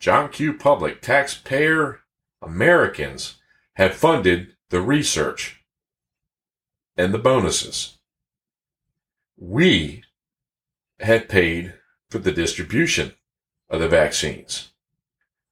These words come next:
The government is not giving anything to us free. This shit is ours, folks. We bought and paid for it.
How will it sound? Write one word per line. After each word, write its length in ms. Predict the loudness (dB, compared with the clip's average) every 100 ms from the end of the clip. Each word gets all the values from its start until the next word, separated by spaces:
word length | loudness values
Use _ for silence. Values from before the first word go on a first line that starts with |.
| _
The 100 | -14
government 640 | 2 4 6 4 0 -2 -4 _
is 220 | -10 -2
not 420 | 2 2 0 -10
giving 500 | 0 2 2 -2 -6 -14 0
anything 520 | 2 2 -2 -6 -8
to 220 | -6 -4
us 120 | -4 -6
free. 380 | -6 -4 -4 -10 _ _ _ _ _ _ _ _ _ _ _
This 160 | -2 0
shit 260 | 2 2 4
is 180 | 4
ours, 360 | 4 4 2 0
folks. 520 | 2 0 0 -10 -16 _ _ _ _ _ _ _
We 420 | 0 0 2 -2 -10
bought 500 | -20 -2 2 4 2 -4 _
and 340 | -4 -4 -10
paid 420 | -2 0 0 -4
for 280 | -6 -4 -4
it. 80 | -6